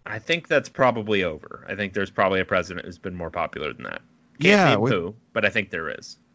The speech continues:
Speaker 2: Like, would, like, a John F. Kennedy have had, like, a higher rating?
Speaker 1: Reagan, Reagan was pretty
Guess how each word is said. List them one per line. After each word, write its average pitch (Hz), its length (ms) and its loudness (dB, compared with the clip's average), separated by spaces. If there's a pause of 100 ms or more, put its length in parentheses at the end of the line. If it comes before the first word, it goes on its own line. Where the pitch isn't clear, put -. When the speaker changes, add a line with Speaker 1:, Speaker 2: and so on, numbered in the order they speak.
(720)
Speaker 2:
Like, 135 220 2
would, 135 120 4
like, 117 200 0
a 107 80 2
John 107 340 2
F. 110 160 0
Kennedy 107 420 0
have 104 120 2
had, 104 240 2
like, 98 160 -2
a 92 80 -2
higher 95 500 0 (420)
rating? 92 320 0
Speaker 1:
Reagan, 247 440 4
Reagan 240 460 4
was 214 120 -4
pretty 143 400 -2